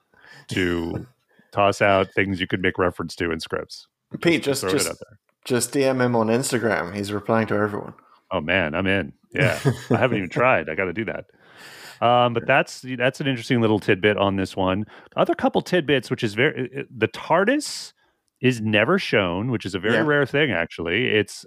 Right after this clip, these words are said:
Speaker 1: uh, it, apparently, up until this point, it had not happened since Genesis of the Daleks, which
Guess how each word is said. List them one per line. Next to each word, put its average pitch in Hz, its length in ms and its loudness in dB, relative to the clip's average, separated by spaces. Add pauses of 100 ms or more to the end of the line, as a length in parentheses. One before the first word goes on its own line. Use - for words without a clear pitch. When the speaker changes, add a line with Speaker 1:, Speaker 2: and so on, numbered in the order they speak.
Speaker 1:
uh, 95 380 4
it, 107 200 -8
apparently, 110 560 0
up 98 240 0
until 107 260 -2
this 95 140 -6
point, 113 220 -4
it 90 100 -4
had 92 140 -2
not 98 180 -4
happened 95 360 -4
since 85 240 -12
Genesis 92 500 -4
of 85 60 -12
the 82 80 -10
Daleks, 92 580 -4
which - 260 -16